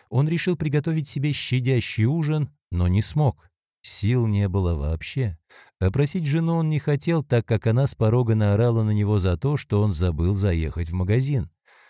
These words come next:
Злясь и умирая от усталости одновременно, он выпил рюмку коньяка.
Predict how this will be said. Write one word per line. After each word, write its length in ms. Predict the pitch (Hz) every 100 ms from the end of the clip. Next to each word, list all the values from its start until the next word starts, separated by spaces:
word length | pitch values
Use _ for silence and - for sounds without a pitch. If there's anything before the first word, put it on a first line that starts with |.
| _ -
Злясь 560 | 69 92 110 127 -
и 80 | 104
умирая 480 | 104 107 120 120 107
от 240 | - 104
усталости 560 | 104 - 117 104 95 -
одновременно, 880 | 85 82 85 113 147 143 139 135 127 - - -
он 240 | 101 104
выпил 480 | 78 92 98 123 117
рюмку 400 | 95 85 82 90
коньяка. 640 | 104 110 135 160 127 80